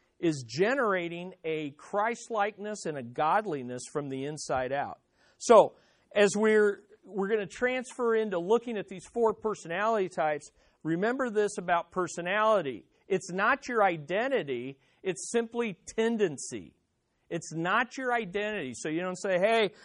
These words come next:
my identity is this personality type." No, your personality type is your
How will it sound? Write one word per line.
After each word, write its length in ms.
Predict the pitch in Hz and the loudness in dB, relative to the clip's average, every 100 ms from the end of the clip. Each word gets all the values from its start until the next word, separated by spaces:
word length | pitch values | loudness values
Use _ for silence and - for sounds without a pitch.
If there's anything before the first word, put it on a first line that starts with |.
| - - | -20 -4
my 260 | 160 175 | -2 0
identity 680 | 165 139 135 226 214 185 170 | 0 0 0 2 2 0 -2
is 160 | 139 127 | -4 -2
this 200 | 196 190 - | -2 -2 -4
personality 800 | 196 180 160 156 185 190 135 123 | -4 -4 -6 -4 -2 0 -2 -4
type." 260 | 147 139 | -6 -6
No, 320 | 170 175 165 - _ _ _ | -4 -2 -2 -6 _ _ _
your 200 | - 160 | -4 -4
personality 800 | 151 233 254 - 208 208 240 196 | 0 0 0 -2 -4 -2 -2 -2
type 400 | - 180 151 139 | -2 -4 -4 -6
is 220 | - 160 147 | -6 -6 -4
your 200 | 160 | -4